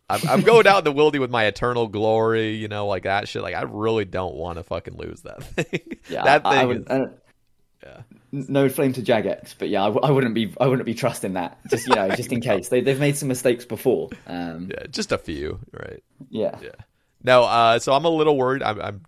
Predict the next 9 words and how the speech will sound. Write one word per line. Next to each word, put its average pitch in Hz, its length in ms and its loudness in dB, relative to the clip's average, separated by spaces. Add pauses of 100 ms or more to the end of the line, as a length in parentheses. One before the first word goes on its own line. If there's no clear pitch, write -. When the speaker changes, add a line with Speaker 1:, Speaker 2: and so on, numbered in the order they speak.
(140)
Speaker 1:
I'm 101 100 -14
curious 117 580 -2
if 98 220 -8
you 104 140 -8
guys 104 240 0
are 101 80 -4
listening 101 400 -8
to 98 40 -8
this 98 440 -10